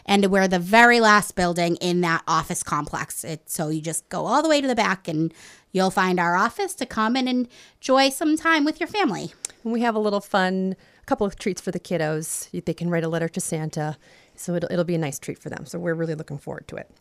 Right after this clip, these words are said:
Speaker 1: So we're gonna jump right into a little bit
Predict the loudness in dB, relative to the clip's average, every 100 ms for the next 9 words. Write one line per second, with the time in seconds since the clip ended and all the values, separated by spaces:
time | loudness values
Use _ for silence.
0 | _ _ -20 -20 -20 _ _ _ _ _
1 | _ _ _ _ _ _ -2 2 4 6
2 | 4 2 2 2 2 2 2 2 0 0
3 | 2 2 2 2 2 0